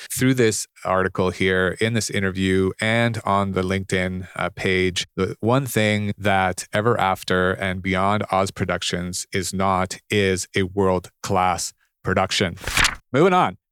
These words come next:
Drug use is prevalent during virtual raves. So a new academic study highlights the statistics surrounding virtual event attendance and drug use. Apparently, consumer behavior has made the dramatic switch from in-person to virtual entertainment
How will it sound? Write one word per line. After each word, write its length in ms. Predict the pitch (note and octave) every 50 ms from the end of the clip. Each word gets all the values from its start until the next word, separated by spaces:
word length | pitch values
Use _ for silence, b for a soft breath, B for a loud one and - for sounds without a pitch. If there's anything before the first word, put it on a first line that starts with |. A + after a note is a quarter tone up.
| -
Drug 320 | A#2 A#2 C#3 D#3+ F#3 D#3 C3
use 260 | C3 B2+ A#2+ - -
is 160 | A2+ G2+ -
prevalent 640 | - - - C3 C#3 C#3+ C#3 C3 A2+ G2+ F#2+ F2 - _ -
during 280 | G#2+ A#2 A#2+ A#2 A2 G2+
virtual 460 | G#2 A#2 B2+ - - B2 A2+ G#2 G2
raves. 420 | G2+ G#2 G#2+ G#2+ G2 F#2+ - - - - _ _
So 300 | - - - - A2+ G#2
a 60 | G#2 A2
new 300 | A2+ A#2+ C3+ D3 D#3+ E3 -
academic 440 | B2 G#2+ C#3 A#2+ A#2 A#2 C3 B2
study 320 | - - - A2+ G#2 A2 G#2+
highlights 580 | - - - G#2+ A2 B2 A#2+ G#2 G2 F2 -
the 140 | - - G2
statistics 800 | - - - G2 - - - B2 - - - F#2+ F#2 - - - -
surrounding 500 | - - G2+ G#2 G#2+ G#2+ G#2 G#2 G2 F#2
virtual 520 | F2 G2+ G#2+ A2+ A2 - C3 B2 B2 - -
event 360 | G#2+ F#2 F#2+ G2+ G#2 G#2 - -
attendance 540 | G2 - - - G2+ G2 G2 G2 F#2+ F#2 -
and 220 | - F#2+ F2 E2+
drug 340 | - - F#2 F#2+ G2 F#2 F#2
use. 340 | F#2 F2 E2+ E2+ - - B B B B B B B B
Apparently, 460 | - - - A2+ B2+ D3 D3 C#3+ C#3+
consumer 480 | B2+ - A#2 G2 - - B2 B2 C3+ C3+
behavior 640 | B2 A#2+ G#2 F#2+ A#2 A2+ A2+ G#2 G#2 G2 F#2 F2+
has 340 | E2+ - - F#2 G2 F2+ - B B -
made 260 | G2+ A2 A#2 C3 C3
the 80 | A#2 G#2+
dramatic 540 | G2 - G#2+ G2 G#2 A2+ B2 B2+ C3+ B2 -
switch 420 | - - - B2 A#2 G2 - -
from 260 | - - G2 F#2 F#2+ -
in-person 800 | B2 C3 D3 D3+ - - C3+ A2+ A2 - - - G#2+ G#2 G2+ G2+
to 100 | - F#2+
virtual 440 | F2 - - A2 A2 - - A2 -
entertainment 680 | G#2 G#2 - G2+ F#2 - - G#2 G2+ G2 F#2+ F#2+ -